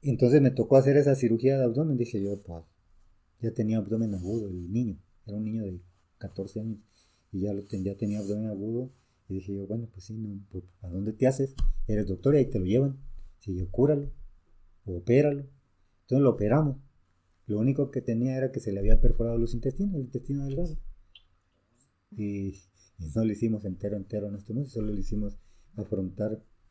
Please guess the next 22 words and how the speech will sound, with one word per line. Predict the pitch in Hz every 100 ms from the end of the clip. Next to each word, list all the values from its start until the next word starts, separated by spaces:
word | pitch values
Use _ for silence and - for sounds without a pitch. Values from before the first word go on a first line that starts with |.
| _ -
así | 92 110 107
los | 98 98 - -
dos | 104 98 107 113
o | 101
cuatro | 107 - 98
puntos | 104 107 95
de, | 95 87 - _ _ _
de, | - 98 95 92 87 90 _ -
de, | 92 90 87
de | 92 90 90 85 87 _
seda, | _ - 113 95 - _ _ _ _ -
de | 95
la |
más | 92 98 -
delgadita. | 95 98 123 131 98 _ - - - - - -
Lo | 120 123
cerramos | 143 143 185 160 156 _ _ _ _ -
y |
le | 101
echamos | - 113 113
agua | 113
bendita. | 107 113 135